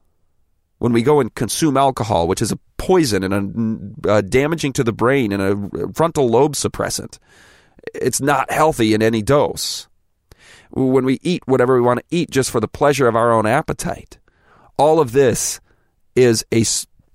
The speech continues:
a spiritual issue, a sin issue that we have to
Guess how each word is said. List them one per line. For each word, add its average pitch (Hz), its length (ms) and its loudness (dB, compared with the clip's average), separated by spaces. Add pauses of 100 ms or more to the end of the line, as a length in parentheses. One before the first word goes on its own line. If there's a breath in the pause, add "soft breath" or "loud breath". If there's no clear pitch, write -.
(280)
a - 80 -2
spiritual 202 640 0
issue, - 460 -4 (240)
a - 80 -2
sin 226 500 0
issue 208 440 -4 (400)
that 117 100 0
we 123 80 2
have 120 320 0
to 104 220 0